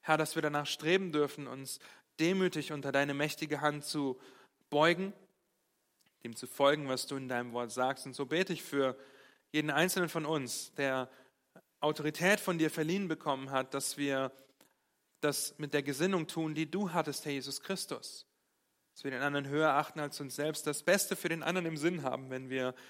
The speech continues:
ihn anleiten, wenn wir ihn anführen. Ich bete aber auch für uns, die wir, jeder von uns in irgendeinem Bereich unter der Autorität einer anderen Instanz steht, die du eingesetzt hast, dass wir das bereitwillig tun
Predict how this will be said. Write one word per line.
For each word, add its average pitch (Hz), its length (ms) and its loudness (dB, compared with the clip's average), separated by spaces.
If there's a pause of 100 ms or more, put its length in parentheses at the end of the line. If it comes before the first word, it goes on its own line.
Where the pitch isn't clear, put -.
(300)
ihn 143 160 -6
anleiten, 160 540 2
wenn 143 120 -6
wir 143 80 -2
ihn 147 100 -8
anführen. 165 460 -2
Ich 120 140 -10
bete 208 220 6
aber 170 140 2
auch 151 100 0
für - 160 -2
uns, 202 300 0
die 147 160 -2
wir, 139 200 0 (600)
jeder 220 280 6
von 175 180 0
uns 165 260 0
in 151 100 -4
irgendeinem 170 380 2
Bereich 151 580 2 (600)
unter 226 300 6
der 170 160 4
Autorität 160 800 0 (1500)
einer 147 280 2
anderen 143 480 0 (420)
Instanz 175 540 2
steht, 143 260 2
die 135 100 -8
du 135 380 0 (260)
eingesetzt 151 680 0
hast, 135 300 0
dass 147 200 -4
wir 160 80 -2
das 151 280 0 (380)
bereitwillig 175 640 2
tun 151 380 -6